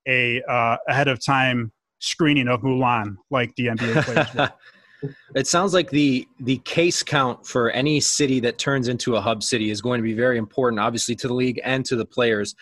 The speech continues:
Speaker 2: And that's one thing, again, that Chicago has going for it is right now, Illinois is one of those states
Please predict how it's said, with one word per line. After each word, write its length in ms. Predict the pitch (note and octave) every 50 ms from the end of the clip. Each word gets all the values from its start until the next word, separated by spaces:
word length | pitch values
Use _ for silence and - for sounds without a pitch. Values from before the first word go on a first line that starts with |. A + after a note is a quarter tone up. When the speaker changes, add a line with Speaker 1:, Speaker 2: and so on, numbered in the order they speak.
| - - - - -
Speaker 2:
And 100 | A#2+ C3
that's 160 | D#3+ E3 -
one 160 | D#3 D#3 D3
thing, 300 | C#3+ - D3 C#3+ C#3 C3 - -
again, 340 | C3 B2 C#3+ D#3+ F#3+ F3 C3
that 140 | A#2+ A2+
Chicago 420 | - - A#2 - B2+ B2 B2 A#2+ A#2+
has 240 | G#2+ A#2 A2 G#2 G#2
going 300 | - C3 D3 D3+ C3 -
for 240 | - A#2+ A#2 A2
it 40 | G#2+
is 140 | G#2+ F#2+ F#2
right 200 | A2+ B2+ D3+ D3+
now, 360 | C3+ B2+ B2+ B2 A2+ A2 G#2+ - - - - - _ _ _ _ _ _ -
Illinois 440 | C3+ C#3+ D#3+ D#3+ C#3+ B2+ B2 B2 B2
is 160 | A#2 G#2+ G#2+
one 200 | G#2+ A2+ B2 C3
of 100 | C#3 B2+
those 200 | C3 C3+ C#3 B2+
states 460 | - - - B2 A2+ A#2 A2 - -